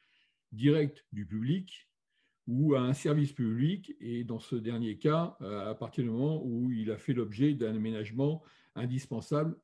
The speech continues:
à l'exécution de cette mission de, de service public. Il est inaliénable et imprescriptible. On a du domaine public naturel et du domaine public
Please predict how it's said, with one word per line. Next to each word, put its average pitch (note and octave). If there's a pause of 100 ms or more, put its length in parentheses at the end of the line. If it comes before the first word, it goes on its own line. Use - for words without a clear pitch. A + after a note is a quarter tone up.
à C3+
l'exécution B2
de C#3
cette -
mission D3
de, A2+
de E3
service A#2+
public. G#2 (840)
Il B2
est B2
inaliénable C3
et A2
imprescriptible. B2
On A#2+
a A2+
du G#2+
domaine A2 (400)
public A#2+
naturel B2+ (200)
et C#3
du A#2+
domaine A2
public A2+